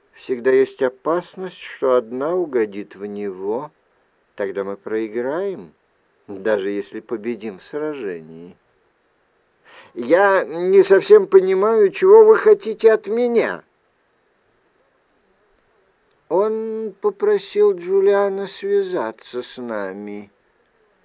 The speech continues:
и передать его требования. Далт обещает сохранить перемирие до получения от нас официального ответа.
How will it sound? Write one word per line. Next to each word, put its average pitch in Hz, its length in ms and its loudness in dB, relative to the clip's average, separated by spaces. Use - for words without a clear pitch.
и 156 100 -10
передать 175 540 0
его 175 180 0
требования. 95 1400 -6
Далт 175 520 0
обещает 170 640 -2
сохранить 165 800 -8
перемирие 156 760 -6
до 143 140 -6
получения 147 800 -6
от 143 160 -10
нас 143 220 -12
официального 139 840 -6
ответа. 101 760 -8